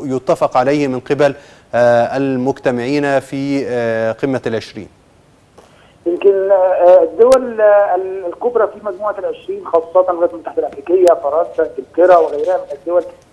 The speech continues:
Speaker 2: آه، يعني ال-، الغربية بالتحديد، وأيضًا حتى الصين والهند، آه، الجميع الآن استطاع أن، آه، يعني، آه، يتصدى للجائحة نوعًا ما، وإن كانت الهند يعني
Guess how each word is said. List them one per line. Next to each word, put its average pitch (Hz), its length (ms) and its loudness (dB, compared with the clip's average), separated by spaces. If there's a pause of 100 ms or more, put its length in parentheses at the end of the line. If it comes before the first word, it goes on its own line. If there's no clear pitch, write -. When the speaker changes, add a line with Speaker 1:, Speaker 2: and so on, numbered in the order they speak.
(140)
Speaker 2:
آه، - 20 -8
يعني 156 520 -2
ال-، 139 400 -10
الغربية 139 520 0
بالتحديد، 156 840 -4
وأيضًا 208 560 4
حتى 185 260 -2
الصين 175 460 -6 (340)
والهند، 170 420 -2 (360)
آه، 185 220 2
الجميع 196 460 0
الآن 175 280 -2
استطاع 190 540 0
أن، 196 60 -4 (420)
آه، 175 40 -4
يعني، 180 640 -2 (120)
آه، 165 200 -2
يتصدى 170 500 -6
للجائحة 160 800 -4 (180)
نوعًا 170 200 -4
ما، 165 520 -10
وإن 160 240 -6
كانت 180 180 -2 (120)
الهند 175 180 -10 (120)
يعني 175 160 -2